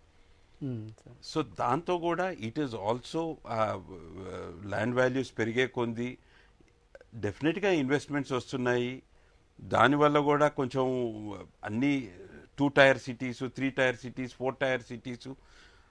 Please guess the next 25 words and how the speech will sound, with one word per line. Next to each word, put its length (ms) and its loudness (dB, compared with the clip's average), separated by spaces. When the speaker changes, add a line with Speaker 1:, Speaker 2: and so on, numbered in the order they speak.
Speaker 2:
అన్నీ 260 2
కూడా 180 6
పెరుగుతున్నాయి. 800 0
ప్లస్ 220 6
మీకు 360 0
రీజనల్ 580 -2
రింగ్ 240 0
రోడ్ 160 2
వచ్చిందనుకోండి, 1000 -4
మీకు 200 0
ఇట్లా 480 4
సదర్న్ 640 2
సదర్న్ 380 0
సైడ్, 440 0
నార్దర్న్ 320 2
సైడ్ 280 -2
రెండు 220 -2
కలిపితే 400 -2
about 200 -2
త్రీ 240 -2
హండ్రెడ్ 260 2
ఫార్టీ 300 -2
ఫోర్ 200 -4
కిలోమీటర్స్ 640 -2
అండి 200 -14